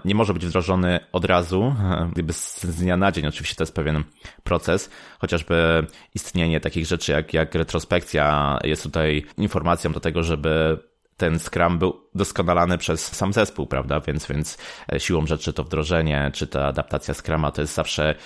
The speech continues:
jakiś proces. Natomiast zgodzę się, że nie powinniśmy rezygnować, nie powinniśmy ryzy-,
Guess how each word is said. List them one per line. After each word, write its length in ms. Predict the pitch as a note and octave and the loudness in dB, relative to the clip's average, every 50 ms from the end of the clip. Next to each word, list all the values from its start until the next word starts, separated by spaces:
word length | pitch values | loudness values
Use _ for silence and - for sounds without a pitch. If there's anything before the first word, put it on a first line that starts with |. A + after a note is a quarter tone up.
| - - - | -20 -8 -6
jakiś 260 | - F2 - E2+ - | -6 -2 -2 -4 -4
proces. 640 | - _ - - F2 E2+ - - F#2+ C3+ - - - | -4 _ -2 0 0 0 0 0 0 0 0 -4 -4
Natomiast 640 | - G2+ F#2+ F2+ - A2 G2+ G#2 G2 F#2+ F#2+ - - | 0 0 0 2 2 2 2 4 2 2 0 -2 -2
zgodzę 300 | - A2 A2 G2 G2+ G2 | 0 2 4 4 4 2
się, 340 | - - G#2 F#2+ F#2 F#2+ F#2 | 4 4 4 4 4 4 4
że 680 | F2+ - - G2 F2+ F2+ F2+ F2+ F2+ F2 F2 F2 F2 - - - | 2 2 2 2 4 6 6 6 6 6 6 4 4 0 -2 -6
nie 220 | D2 E2+ G#2 A2 G#2+ | -2 0 0 0 0
powinniśmy 600 | - A2 G2 G#2 G#2 G#2+ A#2+ C3+ - - A2 G2+ | 0 0 0 2 2 2 2 2 2 2 2 2
rezygnować, 840 | G2+ F2+ E2+ F2+ E2+ F#2 G2+ G#2+ G2 F#2+ E2+ D#2+ - - - - - | 2 2 2 0 0 2 2 4 4 4 2 2 0 -4 -6 -4 -2
nie 120 | F2 E2+ | 0 0
powinniśmy 520 | D#2+ E2+ F#2+ G2+ A2 - - F2+ F2 F2 | 0 0 0 0 0 0 0 2 2 2
ryzy-, 220 | F2 E2+ D#2+ E2+ | 2 2 0 0